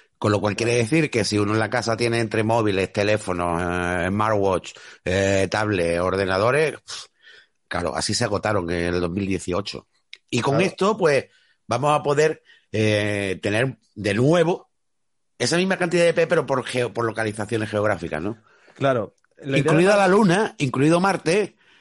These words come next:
Speaker 1: incluidos satélites, pero en la lista viene la Estación Espacial Internacional.
Speaker 2: Sí,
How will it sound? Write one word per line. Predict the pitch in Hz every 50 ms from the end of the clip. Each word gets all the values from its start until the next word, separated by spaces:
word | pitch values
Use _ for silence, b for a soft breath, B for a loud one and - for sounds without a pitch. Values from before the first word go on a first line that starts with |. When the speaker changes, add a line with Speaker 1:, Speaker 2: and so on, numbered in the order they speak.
| b b b
Speaker 1:
incluidos | b 120 113 110 127 147 165 156
satélites, | - 175 165 190 208 208 180 - 151 127 107
pero | - - 127 123 123
en | 127 123
la | 127
lista | 131 160 165 - - 185
viene | 190 190 185 196
la | 196 190
Estación | 165 - 160 135 165 175 165
Espacial | 175 160 - 156 131 - 151 147 147
Internacional. | 147 139 - 151 135 139 143 139 135 156 170 - - - _ _ _ _ _ _ _ _ _ _ _
Speaker 2:
Sí, | _ - - - 139 135 120